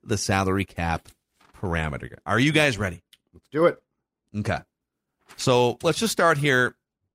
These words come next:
Speaker 1: Um, I think there's, like, ten to twelve players we need to focus on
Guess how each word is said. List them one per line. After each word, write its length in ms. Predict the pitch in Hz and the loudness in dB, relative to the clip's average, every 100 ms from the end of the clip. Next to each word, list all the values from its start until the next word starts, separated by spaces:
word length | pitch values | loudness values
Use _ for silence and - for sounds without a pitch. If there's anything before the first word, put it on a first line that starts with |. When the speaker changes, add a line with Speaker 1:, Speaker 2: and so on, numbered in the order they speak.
| _ _ _ - | _ _ _ -10
Speaker 1:
Um, 360 | 110 107 107 104 - | -2 0 0 -2 -4
I 120 | 143 | -4
think 260 | 160 208 208 | 0 -2 0
there's, 220 | 185 139 | -2 0
like, 220 | 127 110 - | 0 -2 -8
ten 280 | - 131 147 | -2 0 2
to 60 | |
twelve 380 | 151 - 135 131 | 0 2 2 0
players 420 | - 107 117 120 | 0 2 2 2
we 100 | 107 | 0
need 120 | 110 104 | 0 0
to 40 | |
focus 420 | - 98 92 110 | 0 -2 -2 -2
on 420 | 110 104 104 101 | 0 0 0 0